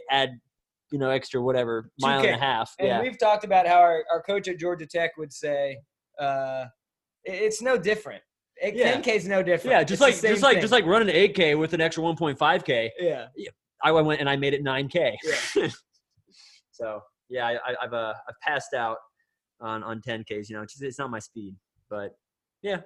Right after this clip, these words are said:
Speaker 1: I, I could be my worst race. I think you can't go worse than D N F.
Speaker 2: I don't think you can go worse than D N F.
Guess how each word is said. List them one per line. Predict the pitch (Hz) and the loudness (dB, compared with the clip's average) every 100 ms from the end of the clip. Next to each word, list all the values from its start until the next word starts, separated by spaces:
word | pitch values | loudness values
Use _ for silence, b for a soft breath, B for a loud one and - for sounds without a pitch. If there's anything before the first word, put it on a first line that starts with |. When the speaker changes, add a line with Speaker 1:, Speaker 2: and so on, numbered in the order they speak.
| 427 | -6
Speaker 1:
I, | |
I | 466 453 | -4 -2
could | 370 | -2
be | 170 | 0
my | 139 | 0
worst | 123 - | -4 -6
race. | 120 151 - | -8 -8 -14
I | _ 294 | _ -12
think | 175 | -10
you | 160 | -8
can't | 180 135 | -6 -4
go | 123 | -4
worse | 120 113 | -4 -6
than | 113 | -10
D | 113 | -8
N | 107 | -8
F. | 120 - _ | -12 -14 _
Speaker 2:
I | - | -14
don't | 220 | -12
think | 196 175 160 | -12 -14 -16
you | 151 | -18
can | 147 | -12
go | 135 | -12
worse | 131 127 123 | -10 -14 -16
than | 117 | -16
D | 110 | -16
N | |
F. | 110 113 | -16 -20